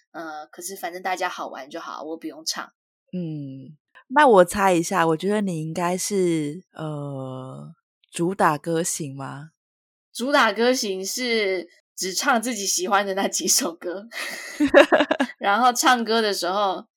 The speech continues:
Speaker 1: 感觉自己很有主导性。随性型就是放很开心。
Speaker 2: 对。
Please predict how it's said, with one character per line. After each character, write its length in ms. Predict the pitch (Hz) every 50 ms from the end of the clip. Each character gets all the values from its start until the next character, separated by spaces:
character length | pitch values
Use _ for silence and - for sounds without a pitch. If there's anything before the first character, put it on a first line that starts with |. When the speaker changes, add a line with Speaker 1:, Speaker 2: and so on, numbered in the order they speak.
| _ -
Speaker 1:
感 160 | 170 165 165
觉 160 | 165 175 180
自 160 | 175 185 214
己 360 | 190 170 175 156 139 131 - -
很 120 | - 185 190
有 160 | 208 196 165
主 280 | 160 - - 156 160 165
导 200 | 180 123 73 -
性。 360 | - - - 180 - - _ _ _
随 240 | - - - 214 208
性 220 | 208 233 262 247
型 180 | 220 208 190 180
就 140 | 180 190 196
是 140 | 196 202 190
放 200 | - 214 190 180
很 160 | 196 185 226
开 220 | - - 156 156
心。 220 | 175 - - - -
Speaker 2:
对。 80 | -